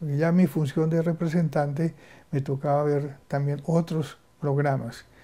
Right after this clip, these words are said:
que en el caso de Surinam eran bastante nuevos desde el punto de vista de salud pública.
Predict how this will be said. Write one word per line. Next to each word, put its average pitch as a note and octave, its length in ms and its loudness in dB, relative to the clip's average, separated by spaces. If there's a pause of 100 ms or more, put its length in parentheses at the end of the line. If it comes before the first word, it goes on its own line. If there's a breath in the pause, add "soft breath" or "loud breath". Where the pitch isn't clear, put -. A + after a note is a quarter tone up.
(380 soft breath)
que F#3 220 10
en F3+ 120 6
el E3+ 180 4
caso G3 300 2
de G3 100 4
Surinam F3+ 500 2
eran F#3+ 220 4
bastante F3 420 0
nuevos G3 380 8
desde C#3 80 2
el - 20 -6
punto E3 240 0
de E3 80 6
vista D#3+ 240 2
de C#3+ 60 4
salud D3+ 320 -2
pública. C#3 560 2